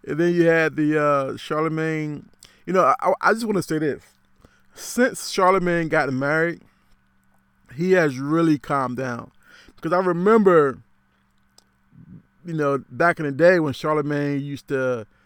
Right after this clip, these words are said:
smell female seats, you know,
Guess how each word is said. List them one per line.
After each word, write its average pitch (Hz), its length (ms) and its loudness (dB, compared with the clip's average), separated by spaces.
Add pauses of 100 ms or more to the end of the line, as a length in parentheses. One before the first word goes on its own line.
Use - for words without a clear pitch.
(360)
smell 160 580 0
female 156 640 0
seats, - 720 -8 (320)
you 147 120 -8
know, 143 540 -4